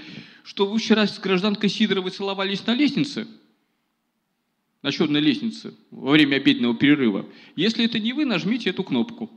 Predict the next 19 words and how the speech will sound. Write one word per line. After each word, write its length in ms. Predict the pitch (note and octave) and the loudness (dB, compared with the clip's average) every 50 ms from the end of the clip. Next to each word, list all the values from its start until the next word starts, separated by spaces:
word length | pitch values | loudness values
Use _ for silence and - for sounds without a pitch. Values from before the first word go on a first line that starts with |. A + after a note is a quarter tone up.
| _ _ _ _ _ _ _ _ _ _ _ _ _ _ _ _ _ _ _ _ _ _ _ _ _ _ - | _ _ _ _ _ _ _ _ _ _ _ _ _ _ _ _ _ _ _ _ _ _ _ _ _ _ -4
А 100 | C#3 C#3+ | 0 0
если 380 | F3+ A3+ B3+ - - G#3+ G#3 | 2 2 0 -2 -2 -2 0
вы, 160 | G#3 C#4+ D#4 D4+ | 4 4 4 4
тогда 220 | A3 F#3 F3 F3 | 2 -2 -4 -6
в 20 | |
следующий 420 | - - A#3+ C#4 B3+ A#3 - - G#3+ | -4 -4 -4 -4 -4 -4 0 0 0
раз 180 | F#3 C#3 A#2+ | 0 0 -2
держитесь 440 | A#2+ C3+ D3 - B3 B3+ - B3+ A3 | 0 -2 -2 -2 -2 -4 -4 -4 -4
за 80 | A3 B3 | -4 -6
пери-, 380 | A#3 - - A#3+ A#3+ G3 F3 F#3+ | -6 -4 -4 -2 -2 -2 -2 -2
за 120 | F#3+ A3+ | -2 -4
перила, 440 | A3+ A3+ A#3+ A3 D#3+ C3 A#2+ A2 A2 | -2 2 2 2 2 0 -4 -4 -6
когда 160 | - B2+ A#2+ | -10 -12 -14
целуетесь 480 | - - D3+ G3+ A#3+ - - - A3+ - | -10 -8 -6 -6 -6 -6 -8 -12 -8 -6
на 60 | C3+ | -4
лестнице 280 | C3 E3 F#3+ - - G#2 | -4 -4 -4 -4 -8 -10
с 20 | |
гражданкой 400 | B2+ A#2+ A#2 A#2 C#3+ D3+ - D3 | -8 -8 -6 -6 -6 -6 -8 -10
Сидоровой. 460 | - - G#2+ F#2+ G#2 G#2 - - - | -10 -10 -12 -12 -12 -14 -14 -18 -20